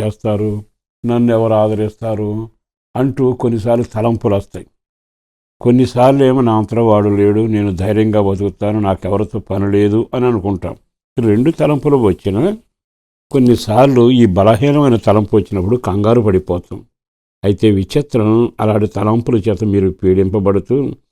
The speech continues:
"నాకెవరున్నారు, ఒంటరిగా ఉన్నాను, నా వాళ్ళు ఎవ్వరూ లేరు, నన్ను ఆదరించేవాళ్ళు లేరు,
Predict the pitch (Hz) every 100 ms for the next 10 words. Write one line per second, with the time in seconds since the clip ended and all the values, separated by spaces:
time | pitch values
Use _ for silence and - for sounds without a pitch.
0 | _ _ _ 104 101 101 104 101 95 95
1 | 95 101 101 98 101 98 90 101 104 98
2 | 95 92 92 90 95 98 92 95 98 95
3 | 90 98 98 95 90 92 90 92 87 92
4 | 98 101 104 107 101 95 98 95